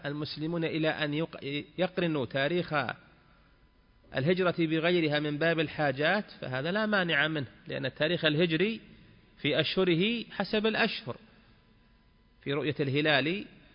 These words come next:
وعدم رؤيته. أما التاريخ الشمسي فهو محدد، فإن احتاج إليه يؤرخ للهجرة ويوافقه بالميلاد أو بالشمس كما فعل الناظم ها هنا.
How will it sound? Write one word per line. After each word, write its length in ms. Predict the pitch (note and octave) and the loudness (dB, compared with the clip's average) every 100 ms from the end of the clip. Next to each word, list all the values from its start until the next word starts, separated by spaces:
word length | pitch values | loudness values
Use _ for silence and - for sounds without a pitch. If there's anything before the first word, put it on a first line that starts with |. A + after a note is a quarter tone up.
| - | -10
وعدم 340 | - C#3 C#3 C#3 | -2 0 2 0
رؤيته. 640 | C3 B2+ A#2 - A#2 - | 0 2 0 0 -4 0
أما 160 | D#3+ E3+ | 2 2
التاريخ 420 | - E3+ F3+ F3+ | 2 0 2 0
الشمسي 480 | D#3+ - A3 G#3 F#3+ | -2 0 0 0 0
فهو 280 | F3 D#3+ F#3 | 2 2 2
محدد، 640 | G3 A#3+ A3+ E3 B2 A#2 - - - - - - - - _ _ _ - _ _ - _ _ _ _ _ _ | 4 6 6 6 2 -4 -8 -20 -20 -20 -20 -20 -20 -20 _ _ _ -20 _ _ -20 _ _ _ _ _ _
فإن 460 | - B2+ B2 B2+ D#3 | 0 4 4 4 0
احتاج 420 | E3 - G#3 G3 | -2 4 4 6
إليه 540 | G#3 G3 G3+ A#3 A3 F3 | 4 2 2 2 0 -2
يؤرخ 680 | E3+ F#3 F3+ F3 F3+ - - - - | 0 2 2 0 -2 -4 -14 -20 -10
للهجرة 580 | D3+ C3+ F3 F#3+ F#3+ F#3 | -8 -6 -4 -2 -2 -2
ويوافقه 1200 | E3+ E3 F3 G3 - - D3+ D3+ C#3 F3+ D#3+ D3+ | 0 2 0 -2 -10 -8 -2 -2 -2 -4 -4 -4
بالميلاد 760 | C#3 C3 B2+ B2 B2 A#2 A#2 A2 - - - _ - - - - - | -4 -4 -2 0 2 2 -2 -6 -12 -20 -20 _ -20 -20 -20 -12 -6
أو 120 | C3 | -4
بالشمس 580 | B2+ - D#3 D3 C3 C#3 A2 - - - - - _ _ - | -4 -2 0 0 0 -4 -4 -12 -20 -20 -20 -20 _ _ -6
كما 200 | B2 B2+ | -2 0
فعل 260 | D#3 C#3+ | 4 4
الناظم 480 | C3+ C#3 C#3+ C3+ B2+ | 4 2 2 0 -2
ها 160 | A#2 B2+ | 0 0
هنا. 380 | B2+ C3 A2+ | 2 2 0